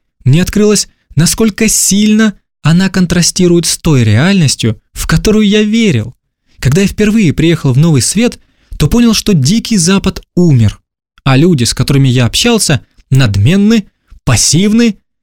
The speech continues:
все материалисты и большие любители сладкой жизни".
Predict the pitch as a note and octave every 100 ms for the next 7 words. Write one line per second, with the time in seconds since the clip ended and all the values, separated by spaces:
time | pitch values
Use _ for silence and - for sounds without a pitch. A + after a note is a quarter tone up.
0 | _ - A#3 B3 - E3 F3+ E3+ D#3 A#3+
1 | C#4+ - F#3+ - _ _ G3 F3 C#3+ A#2+
2 | - A3 G#3+ D#3+ B2 C#3 D3+ C#3+ - _
3 | - - B2 A2+ - A#2+ A#2 A2+ F#2+ F2+